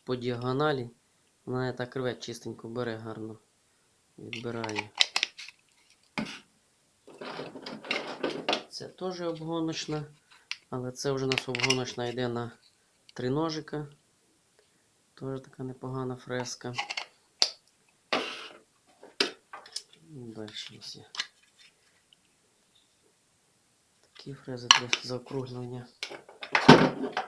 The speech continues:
Також є, дивився я в Ліпілкіна на каналі, подивились ми, е, його фрези для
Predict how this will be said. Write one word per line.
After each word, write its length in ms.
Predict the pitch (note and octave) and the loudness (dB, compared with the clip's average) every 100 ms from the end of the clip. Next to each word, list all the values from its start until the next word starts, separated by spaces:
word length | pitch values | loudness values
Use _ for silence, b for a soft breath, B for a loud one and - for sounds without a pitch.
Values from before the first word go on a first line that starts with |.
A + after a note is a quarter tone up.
| - - - - - - - - - _ - | -6 -6 -4 -4 -6 -14 -16 -16 -20 _ -12
Також 320 | C#3+ - C#3 | -10 -8 -8
є, 220 | C3+ C#3 - - | -4 -6 -6 -8
дивився 420 | C#3+ D3 C#3 C#3 | -2 0 0 2
я 140 | C3+ | 2
в 120 | C3 C3 | 2 -2
Ліпілкіна 600 | C3+ C#3+ C3+ C3+ C3+ B2+ - | -2 -2 0 2 2 2 -6
на 80 | |
каналі, 400 | B2+ C3 C3+ C3+ | -2 2 4 4
подивились 560 | B2+ B2 B2+ C3+ C3+ - | 0 -2 0 2 2 2
ми, 200 | B2+ C3 b b b b _ - | -2 -2 b b b b _ -12
е, 320 | A#2+ A#2+ A#2+ | -6 -6 -4
його 300 | A#2+ B2+ C3 | -2 0 0
фрези 440 | B2+ C#3 C#3 B2 B2 | 0 4 4 4 0
для 400 | A#2+ B2 A#2 | 2 2 2